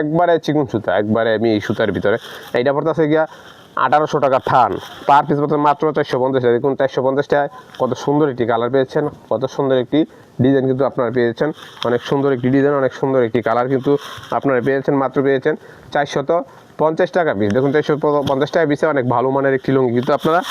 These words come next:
পেয়ে যাচ্ছেন, অনেক সুন্দর একটি লুঙ্গি কিন্তু আপনারা পেয়ে যাচ্ছেন। এই দেখুন, এটা হচ্ছে কি আর একটু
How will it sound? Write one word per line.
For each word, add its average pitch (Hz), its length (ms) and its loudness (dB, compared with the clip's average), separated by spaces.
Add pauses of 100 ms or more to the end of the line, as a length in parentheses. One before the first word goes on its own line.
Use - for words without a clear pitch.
(320)
পেয়ে 160 220 6
যাচ্ছেন, 139 280 0 (160)
অনেক 139 120 0 (100)
সুন্দর 151 320 2
একটি 147 180 0 (760)
লুঙ্গি 139 220 2
কিন্তু 113 180 0
আপনারা 117 260 -2
পেয়ে 123 160 2
যাচ্ছেন। 160 280 0 (1120)
এই 117 100 2
দেখুন, 139 220 0 (1120)
এটা 143 140 0
হচ্ছে 151 240 -2
কি 160 120 2
আর 151 120 0
একটু 151 180 0